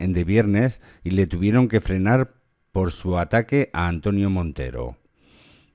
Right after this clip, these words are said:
Nada, así ya sabemos cómo es Maite Galdeano de verdad. Maite Galdeano volvía a sentarse este viernes en el plató de De Viernes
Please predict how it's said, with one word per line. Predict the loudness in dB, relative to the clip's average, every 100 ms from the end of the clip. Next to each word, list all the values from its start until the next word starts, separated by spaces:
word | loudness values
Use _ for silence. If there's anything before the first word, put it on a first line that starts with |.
| _
Nada, | -2 0 0 0 -2
así | -4 -2 0 0 0 -2 -2
ya | -2 0
sabemos | 0 0 0 -2
cómo | -2 -2 0
es | 0 -2
Maite | -2 -4 -4 -2
Galdeano | -2 -2 -4 -4 -4
de | -4
verdad. | -6 -8 -10 -12 -18 -20 -20 -8
Maite | 0 2 4
Galdeano | 4 4 4 4 2 2
volvía | 2 2 2
a | 0
sentarse | -2 -2 0 -2
este | 0 0 2 2 0 0 -4 -8 -12
viernes | -2 0 2 0 0
en | -2 -2
el | -4
plató | -4 -2 -2
de | 0
De | -2
Viernes | -2 -6 -6 -8 -8 -12